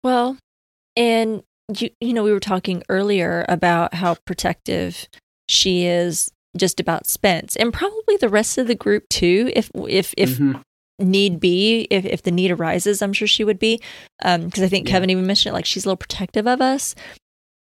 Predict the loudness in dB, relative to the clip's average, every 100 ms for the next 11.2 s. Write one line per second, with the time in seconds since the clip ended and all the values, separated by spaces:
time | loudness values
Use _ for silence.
0 | -4 0 2 0 -2 -2 -2 0 0 0
1 | 0 0 2 0 -6 _ _ -6 0 0
2 | 0 0 0 0 2 0 0 -2 0 2
3 | 0 -2 -2 2 2 2 0 0 2 2
4 | 0 -4 -2 -2 -2 -2 0 2 2 0
5 | 0 -4 0 2 2 2 -2 -4 -16 _
6 | _ -8 -4 -4 -2 0 2 2 0 0
7 | 0 -2 -12 -20 -20 -12 -4 -2 0 -2
8 | -2 -2 0 0 0 0 0 0 0 0
9 | -2 0 0 2 4 2 -2 -6 -10 _
10 | _ 2 2 2 0 -2 0 -2 -2 -4
11 | -6